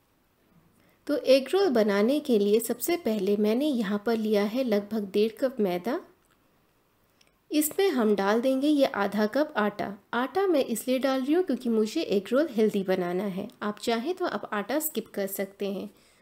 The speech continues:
अब इसमें आप डालें स्वाद अनुसार नमक और ये लगभग एक चम्मच रिफाइन ऑयल।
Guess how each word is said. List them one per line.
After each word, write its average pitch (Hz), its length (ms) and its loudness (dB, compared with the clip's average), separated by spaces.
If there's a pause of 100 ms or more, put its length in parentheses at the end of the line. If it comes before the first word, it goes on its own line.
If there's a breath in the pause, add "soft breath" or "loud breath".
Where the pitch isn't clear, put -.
(160 soft breath)
अब 330 200 0
इसमें 247 320 0
आप 202 180 -2
डालें 196 380 0
स्वाद 202 380 -2
अनुसार 208 460 2
नमक 208 500 0 (460 loud breath)
और 214 120 0
ये 214 120 2
लगभग 208 500 0
एक 202 220 2
चम्मच 226 480 0
रिफाइन 180 480 0
ऑयल। 175 240 -6